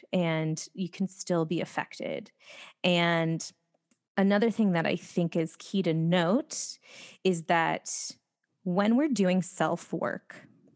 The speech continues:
there's a lot of focus on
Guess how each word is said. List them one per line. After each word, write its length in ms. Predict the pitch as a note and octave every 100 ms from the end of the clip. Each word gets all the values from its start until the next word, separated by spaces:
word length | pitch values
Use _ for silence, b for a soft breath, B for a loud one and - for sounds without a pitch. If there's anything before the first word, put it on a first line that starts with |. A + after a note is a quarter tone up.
| _ _ B B B B -
there's 200 | G3 G3
a 60 | F#3
lot 220 | F#3+ A3
of 100 | B3
focus 540 | - E3+ F#3 E3+ - -
on 600 | E3+ D#3 D3+ D3+ D3+